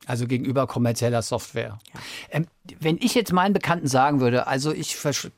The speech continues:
Speaker 1: kommuniziere jetzt mit euch nur noch verschlüsselt, meine Mails sind künftig nur noch P G P verschlüsselt oder ähnliches, da würden die mir alle sagen, "Hast du einen Vogel?" Äh, wie ist es in Ihrem Umfeld? Ist das so akzeptiert oder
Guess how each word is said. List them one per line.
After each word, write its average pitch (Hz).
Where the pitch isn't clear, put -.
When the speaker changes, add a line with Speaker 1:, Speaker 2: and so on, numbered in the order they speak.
Speaker 1:
kommuniziere 156
jetzt 156
mit 147
euch -
nur 147
noch 127
verschlüsselt, 123
meine 143
Mails 139
sind 135
künftig 139
nur 139
noch 131
P 139
G -
P 170
verschlüsselt 147
oder 117
ähnliches, 143
da 113
würden 127
die 131
mir 123
alle 123
sagen, 131
"Hast 104
du 120
einen 113
Vogel?" -
Äh, -
wie 123
ist -
es 165
in 160
Ihrem 240
Umfeld? 127
Ist -
das -
so 165
akzeptiert -
oder 135